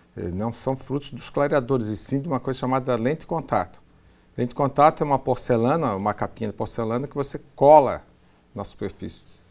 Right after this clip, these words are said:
vestibular dos dentes e você fica aquele sorriso extremamente branco.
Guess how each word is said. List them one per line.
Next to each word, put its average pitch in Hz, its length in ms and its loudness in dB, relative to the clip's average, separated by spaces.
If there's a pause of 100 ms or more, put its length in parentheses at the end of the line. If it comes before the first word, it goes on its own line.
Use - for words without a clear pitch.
vestibular 87 520 -8
dos 95 160 -10
dentes 117 440 -4 (400)
e 135 60 -10 (100)
você 123 280 -2
fica - 180 -4
aquele 143 220 -6
sorriso 127 320 -4
extremamente 139 560 -4
branco. 131 480 0